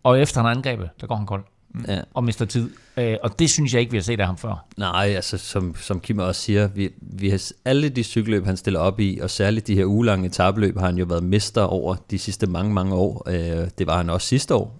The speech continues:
Speaker 3: øh, hvor han så skippede turen og skulle, og skulle satse på Vueltaen, som var, blev sin helt egen sag. Men, men inden da,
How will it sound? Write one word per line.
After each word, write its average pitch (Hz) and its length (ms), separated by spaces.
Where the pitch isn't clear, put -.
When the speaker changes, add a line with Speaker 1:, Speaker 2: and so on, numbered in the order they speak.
Speaker 3:
øh, 87 360
hvor 104 120
han 98 120
så 107 140
skippede 107 380
turen 101 360
og 95 80
skulle, 87 540
og - 160
skulle - 180
satse 95 220
på 98 160
Vueltaen, 90 560
som 87 200
var, 85 160
blev 85 380
sin 87 260
helt 101 160
egen 90 160
sag. - 260
Men, 92 180
men 90 160
inden 120 240
da, 104 240